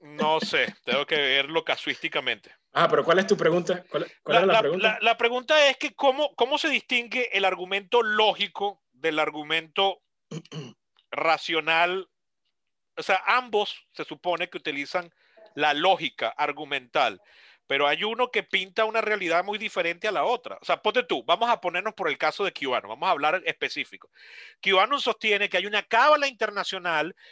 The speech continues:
Speaker 1: de pederastas que se comen a los niños después de violarlos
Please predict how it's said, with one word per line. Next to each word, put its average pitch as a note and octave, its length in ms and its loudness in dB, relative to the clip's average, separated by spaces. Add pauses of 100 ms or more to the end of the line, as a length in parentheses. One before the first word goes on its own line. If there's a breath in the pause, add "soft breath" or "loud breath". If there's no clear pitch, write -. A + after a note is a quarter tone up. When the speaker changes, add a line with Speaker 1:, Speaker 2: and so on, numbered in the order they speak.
(160 soft breath)
Speaker 1:
de F3+ 600 2
pederastas F3+ 720 2
que - 140 -8
se - 160 -4
comen G3+ 240 -2
a A3+ 60 2
los F3+ 160 -2
niños G#3 340 -2
después F3+ 520 -2
de G3 360 2 (720)
violarlos E3 800 2